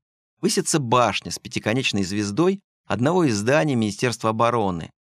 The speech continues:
Адрес: Колымажный переулок, четырнадцать. Это работа тридцатых годов архитектора Льва Руднева.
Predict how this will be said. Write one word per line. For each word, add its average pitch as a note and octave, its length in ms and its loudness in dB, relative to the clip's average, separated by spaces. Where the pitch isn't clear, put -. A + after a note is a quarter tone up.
Адрес: C3+ 360 0
Колымажный G#2+ 560 0
переулок, A#2 380 -4
четырнадцать. A#2+ 760 -6
Это E3 220 0
работа B2 440 2
тридцатых A#2 480 -2
годов G#2 400 0
архитектора G#2 600 -4
Льва G#2 300 2
Руднева. F#2 520 -6